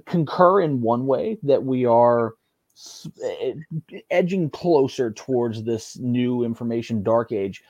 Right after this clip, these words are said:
On the flip side, however, I also think we are very rapidly,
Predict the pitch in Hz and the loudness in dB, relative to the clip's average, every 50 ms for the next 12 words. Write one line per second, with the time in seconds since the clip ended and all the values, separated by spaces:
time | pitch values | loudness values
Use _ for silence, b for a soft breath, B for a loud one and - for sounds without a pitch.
0 | b b b b - 147 147 135 123 - - - _ 196 254 330 - - - 170 | b b b b 0 0 0 0 -4 -4 -8 -12 _ -2 -2 -2 -2 -4 0 2
1 | 123 135 131 123 127 135 127 127 123 117 123 120 113 113 113 - - 120 - 233 | 4 4 4 4 4 6 6 6 6 4 4 4 4 4 4 2 4 4 4 2
2 | - - 107 - - - - 151 143 135 - - 131 139 139 131 127 113 107 104 | 2 0 -2 -2 -2 -2 -6 -4 -4 -4 -6 -4 0 0 2 2 2 2 0 -2
3 | 95 92 95 113 131 170 180 170 147 120 113 117 117 113 113 - - 110 113 113 | -8 -6 -2 0 0 0 0 0 -2 -2 0 0 0 0 0 0 -2 -4 -2 0
4 | 113 110 107 104 104 | 0 0 0 -2 -4